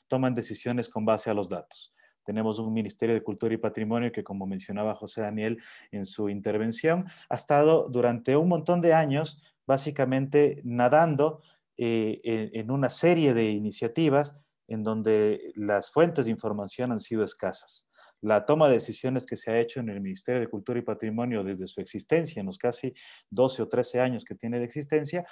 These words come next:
es justamente con una base empírica,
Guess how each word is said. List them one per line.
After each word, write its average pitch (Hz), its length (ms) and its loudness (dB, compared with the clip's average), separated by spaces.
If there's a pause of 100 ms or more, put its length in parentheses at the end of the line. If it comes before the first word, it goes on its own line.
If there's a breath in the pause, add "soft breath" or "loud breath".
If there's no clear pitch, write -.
(200 loud breath)
es 156 240 -2
justamente 151 840 -2 (400)
con 127 180 0
una 139 200 2
base 139 260 4
empírica, 160 640 0